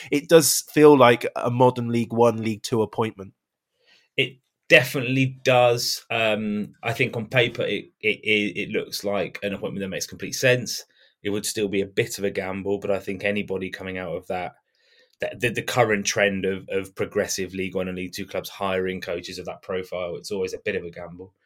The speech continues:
Speaker 2: They do tend to work more often than not, I think, at the moment. Hence why we're all doing it, I suppose. Um, but for me, Rich, it's a hard no for one reason and one reason only.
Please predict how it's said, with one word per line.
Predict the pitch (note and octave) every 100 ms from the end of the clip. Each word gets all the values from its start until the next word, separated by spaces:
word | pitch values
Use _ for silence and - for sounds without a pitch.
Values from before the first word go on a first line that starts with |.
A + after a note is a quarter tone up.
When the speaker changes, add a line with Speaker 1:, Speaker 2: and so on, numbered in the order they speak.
| _ -
Speaker 2:
They |
do | E3+ A#3
tend | - C3+ C3
to | G#2
work | G2 D#2+
more | G#2 F#2+
often | F#2 F#2
than | F2
not, | F#2 -
I | -
think, | E2+ F#2+
at | F#2
the | F2+
moment. | F#2 A2 - _ _ _ _ _ _
Hence | G2+ G2 G2+
why | G2
we're | G2 G2
all | G2+
doing | A2 F2+
it, | -
I |
suppose. | - F#2 G#2 - - - _ -
Um, | A2+ G#2+ G#2
but | C3+
for | C#3
me, | C#3 B2+
Rich, | A2+ G2 -
it's | -
a | B2+
hard | C3+ A#2+ G#2
no | F#2 F2+ F2
for | E2+ F2+
one | A2 F#2
reason | F2 F2 E2+ E2
and | F2+ F#2+
one | F#2 F2+
reason | E2+ F2
only. | F2 F2 F2 F2+